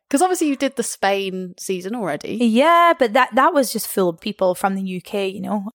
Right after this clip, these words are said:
Speaker 2: and people from similar kind of backgrounds. And going to America was so different. I mean, culture shock for me was huge. Like,
Speaker 1: Mm-hmm.
Speaker 2: what you see on the movies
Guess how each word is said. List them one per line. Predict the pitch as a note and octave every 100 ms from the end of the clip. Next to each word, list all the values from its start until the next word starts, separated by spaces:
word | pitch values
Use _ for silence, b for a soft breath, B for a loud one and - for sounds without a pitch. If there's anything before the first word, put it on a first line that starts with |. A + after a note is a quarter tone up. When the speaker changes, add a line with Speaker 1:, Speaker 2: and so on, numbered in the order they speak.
| _ _ _ _
Speaker 2:
and | A#3 A#3
people | - D#4 D4
from | A3+
similar | F#3+ - F#3+ F#3 F3+ -
kind | G3
of |
backgrounds. | F3 E3+ - F3 E3+ E3+ E3+
And | F3+ E3+ - _
going | B3 A#3+ A3+
to | A3+
America | G#3 G3+ G3 G3 F#3+ F3
was | F3+ F3+ E3+ E3+ - - _ _
so | - - G#3+ A#3
different. | G3 F3+ - - -
I | G3+
mean, | G3+ G3 F#3+ - - - G#3
culture | - - A#3 - G#3
shock | - F#3 F3 - -
for | - F#3
me | F3+ F3+
was | F3 F3 - _
huge. | _ - - - A#3 B3 - - -
Like, | G#3 G3 -
Speaker 1:
Mm-hmm. | G3 F#3 F#3 F3+ b b b _ -
Speaker 2:
what | B3
you | B3 C4+
see | - A#3+ A#3
on | A3+ G#3+
the | G#3
movies | G3+ G#3+ A3+ F#3+ E3 F3+ F3 - -